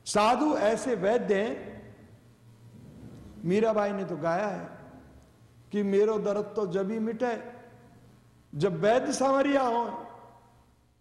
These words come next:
मेरो दर्द तो तभी मिटे जब वैद्य सांवरिया हो।" बोले, "वो सांवरिया,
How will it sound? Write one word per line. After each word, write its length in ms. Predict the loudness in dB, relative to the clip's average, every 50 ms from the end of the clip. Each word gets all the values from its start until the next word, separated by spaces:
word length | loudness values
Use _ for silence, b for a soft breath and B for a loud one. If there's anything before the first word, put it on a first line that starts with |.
| _ _ _ _ _ _ _ _ _ _ _ _ _ _ _ _ _ _ _ _ _ _ -20 -20 -20 -20 -14 -6
मेरो 320 | -2 0 0 2 2 0
दर्द 360 | 0 0 -2 -2 -2 -4 -6 -4
तो 120 | -4 -4
तभी 360 | -4 -2 -2 -2 -2 -2 -2 -2
मिटे 320 | -2 -2 0 0 0 2
जब 260 | 2 0 0 0 0
वैद्य 300 | 0 0 0 0 0 -4
सांवरिया 500 | -6 -4 -4 -2 -2 0 -2 0 0 0
हो।" 220 | 0 0 0 -2 -4 -6 -10 -12 -16 -18 B B B B B B B B -2
बोले, 160 | 0 2 2 2
"वो 60 | 2
सांवरिया, 600 | 0 0 0 0 0 0 0 0 2 2 0